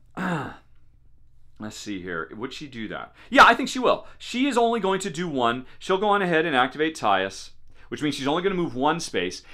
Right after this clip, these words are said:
and she's moving here. Oops, by the way, I forgot. After I got my storage, the other ones got cheaper, and a new one came out. And it's another security vault, which are the, really the, the two most common things.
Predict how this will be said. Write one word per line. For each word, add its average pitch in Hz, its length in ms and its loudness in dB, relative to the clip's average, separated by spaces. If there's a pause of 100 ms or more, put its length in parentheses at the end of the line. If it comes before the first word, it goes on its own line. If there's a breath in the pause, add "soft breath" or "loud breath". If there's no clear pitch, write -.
(140)
and 139 80 -4
she's 180 180 0
moving 254 280 4
here. 214 400 4 (100)
Oops, 185 140 6
by 185 140 8
the 202 80 8
way, 135 80 8
I 135 80 8
forgot. 147 400 6 (200 loud breath)
After 185 460 8
I 160 240 10
got 160 260 4
my 147 180 6
storage, 175 440 0
the 123 140 0
other 156 100 4
ones 180 180 -4
got 170 220 2
cheaper, 143 380 -2
and 120 160 -4
a 113 40 -2
new 110 140 -4
one 101 180 -6
came 98 220 -8
out. 85 260 -6 (280 soft breath)
And 101 100 -4
it's 107 120 -8
another 104 180 -4
security 85 400 -8
vault, - 300 -20 (300 soft breath)
which 151 160 4
are 190 100 10
the, 165 160 0
really 185 260 6
the, 135 200 2
the 135 100 0
two 180 240 -2
most 139 220 0
common 127 340 0
things. 98 320 -6